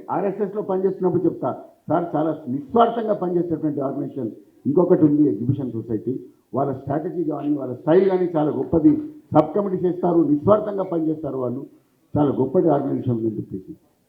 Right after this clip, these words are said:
మీ గొంతుక కావడానికి, మీ యొక్క పరువు నిలబడడానికి, మీ పరువు ప్రతిష్టలను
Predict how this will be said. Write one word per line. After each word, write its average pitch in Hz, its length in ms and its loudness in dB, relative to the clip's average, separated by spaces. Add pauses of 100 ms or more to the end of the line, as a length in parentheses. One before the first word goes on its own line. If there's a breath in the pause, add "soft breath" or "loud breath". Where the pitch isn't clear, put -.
మీ 151 240 10
గొంతుక 175 360 0
కావడానికి, 151 640 -2 (560)
మీ 151 140 4 (140)
యొక్క 156 320 -6 (240)
పరువు 185 200 8
నిలబడడానికి, 156 680 4
మీ 147 140 8
పరువు 165 360 8
ప్రతిష్టలను 180 680 2